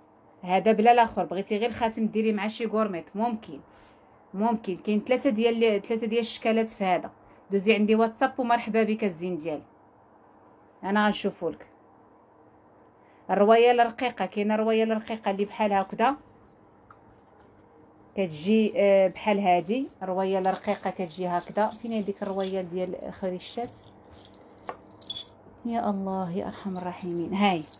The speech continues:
بحال هكا الروايه الرقيقه هكا، كطيح سبعة آلاف درهم، ثمانية آلاف درهم ديال العنق، كاينه اللي كطيح حتى المليون ونص.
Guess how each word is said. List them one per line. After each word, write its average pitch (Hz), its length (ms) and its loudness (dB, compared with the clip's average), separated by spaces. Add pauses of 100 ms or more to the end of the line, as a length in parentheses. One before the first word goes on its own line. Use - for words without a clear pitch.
بحال 208 240 2
هكا 190 220 0
الروايه 190 360 2
الرقيقه 180 680 0 (2000)
هكا، 175 300 -2
كطيح 214 340 0
سبعة 175 300 2
آلاف 220 180 4
درهم، 220 280 0
ثمانية 196 260 -4
آلاف 220 180 0
درهم 208 260 0
ديال 196 200 2
العنق، 151 380 -4 (840)
كاينه 185 160 -4
اللي 190 100 -2
كطيح 208 300 -2
حتى - 200 -4
المليون 220 400 2
ونص. 165 400 -4